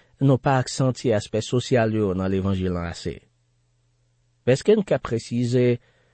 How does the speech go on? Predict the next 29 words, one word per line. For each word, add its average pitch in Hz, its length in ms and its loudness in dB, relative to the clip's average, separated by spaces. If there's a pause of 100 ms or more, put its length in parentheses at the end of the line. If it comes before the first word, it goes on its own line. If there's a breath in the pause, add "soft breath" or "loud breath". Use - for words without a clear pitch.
(220)
ke 135 100 2
pa 123 160 2
t 123 80 -4
janm 170 320 6
gen 156 160 6
okenn 156 400 2
gran 135 260 2
mouvman 135 420 0
sosyal 131 760 -2
ki 127 140 -4
pa 110 160 -6
t - 80 -14
santre 120 400 -2
sou 107 160 -6
preche 101 260 -4
levanjil? 98 460 -2 (1200)
Se 180 240 2
nan 160 360 4 (200)
rankont 147 880 4 (100)
Wesleyen 139 920 2
yo 117 240 2 (100)
lwa 123 320 4
kont 120 160 -4
travay 101 320 0
timoun 110 320 -2
yo 101 80 0
te 101 160 -4
soti? 156 380 -4 (1120)
Bon, 104 180 0